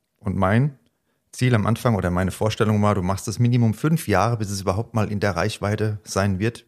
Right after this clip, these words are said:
wo du hin willst.“ Also du bist noch vollkommen in der Zeit und einen Schritt nach dem anderen, kleine Schritte und weniger.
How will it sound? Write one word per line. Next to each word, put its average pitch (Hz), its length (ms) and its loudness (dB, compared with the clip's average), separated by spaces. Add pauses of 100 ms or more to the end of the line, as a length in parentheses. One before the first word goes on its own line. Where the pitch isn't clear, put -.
wo 101 100 -2
du 98 100 0
hin 107 160 4
willst.“ 85 200 -4
Also 85 160 -8
du - 80 -6
bist 113 240 -4
noch 107 220 -2 (180)
vollkommen 120 440 2
in 101 120 0
der 90 120 2
Zeit 107 320 2
und 101 160 -2 (140)
einen 127 380 2
Schritt - 240 -4
nach 101 140 -2
dem 85 180 -4
anderen, 85 300 -2
kleine 98 360 0
Schritte 90 360 -6 (240)
und 107 180 -2
weniger. 117 400 0